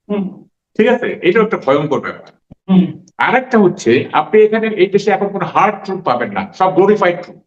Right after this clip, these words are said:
Speaker 1: আচ্ছা।
Speaker 2: হার্ড ট্রুথ পাবেন না, যে একটা হার্ড আছে না, যে এটা একটা ডিরেক্ট সত্য।
Speaker 1: হুম।
Speaker 2: প্রত্যেকটা সত্যকে গ্লোরিফাই করা হচ্ছে, গ্লোরিফাই।
Speaker 1: হুম।
Speaker 2: যে যার মতো করে গ্লোরিফাই করতেছে।
Speaker 1: হুম।
Speaker 2: হ্যাঁ, এই মৃত্যু মহান, তো এই আমাদের এই আদর্শ মহান, তো এইটা আছে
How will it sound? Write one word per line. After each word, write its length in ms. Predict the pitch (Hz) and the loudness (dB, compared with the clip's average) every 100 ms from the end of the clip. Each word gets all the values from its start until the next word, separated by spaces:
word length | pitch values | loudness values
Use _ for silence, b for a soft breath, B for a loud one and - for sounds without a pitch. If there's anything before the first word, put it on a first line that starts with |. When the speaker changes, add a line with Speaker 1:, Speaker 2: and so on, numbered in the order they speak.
| _ _ _ _ | _ _ _ _
Speaker 1:
আচ্ছা। 260 | 180 - - 135 | -10 -8 -14 -4
Speaker 2:
হার্ড 240 | 160 214 208 | 0 0 0
ট্রুথ 180 | 220 214 - 127 _ - | 0 0 -2 -4 _ -4
পাবেন 220 | 135 90 | -4 -4
না, 100 | - _ _ _ _ _ _ | -12 _ _ _ _ _ _
যে 80 | 147 | 0
একটা 260 | 147 - 160 | 0 -2 -4
হার্ড 220 | 170 175 - | -2 -2 -2
আছে 140 | 208 | 0
না, 140 | 208 151 | 0 2
যে 80 | 151 | 0
এটা 180 | 160 | 2
একটা 200 | 160 - - | -2 -2 0
ডিরেক্ট 300 | 175 214 - | 2 2 -2
সত্য। 280 | 214 _ - - _ _ | -14 _ -20 -20 _ _
Speaker 1:
হুম। 160 | 202 - _ _ | -20 -20 _ _
Speaker 2:
প্রত্যেকটা 460 | 208 - 262 254 233 214 | -4 -2 -4 -2 -2 0
সত্যকে 440 | 214 214 214 240 277 - | 0 0 0 2 -2 0
গ্লোরিফাই 400 | 170 220 214 208 | 2 2 0 -4
করা 220 | - 131 | -4 -10
হচ্ছে, 280 | - - - 202 | -10 -20 -20 -4
গ্লোরিফাই। 440 | - 190 190 - - - _ | 0 0 0 -4 -6 -12 _
Speaker 1:
হুম। 160 | 208 190 | -10 0
Speaker 2:
যে 100 | 208 214 | 2 4
যার 160 | 202 196 | 2 0
মতো 140 | 196 | -2
করে 140 | 175 160 | -2 0
গ্লোরিফাই 360 | 147 151 131 | 0 0 -2
করতেছে। 440 | 123 - 107 - 208 | -4 -10 -16 -16 -12
Speaker 1:
হুম। 140 | 190 151 - | -12 -4 0
Speaker 2:
হ্যাঁ, 140 | 202 | 2
এই 160 | 208 208 | 4 2
মৃত্যু 320 | 196 202 190 | 2 2 2
মহান, 340 | 170 165 180 180 180 180 _ _ _ | 2 2 0 -2 -8 -12 _ _ _
তো 80 | 143 131 | 2 4
এই 300 | 165 180 175 | 4 2 0
আমাদের 300 | 139 160 165 | -4 -2 0
এই 120 | 165 | 2
আদর্শ 340 | 156 156 156 160 | 0 0 -4 -4
মহান, 340 | 147 143 165 160 | -4 0 0 -2
তো 100 | - | -4
এইটা 240 | 113 147 170 | -2 0 2
আছে 180 | 165 | 0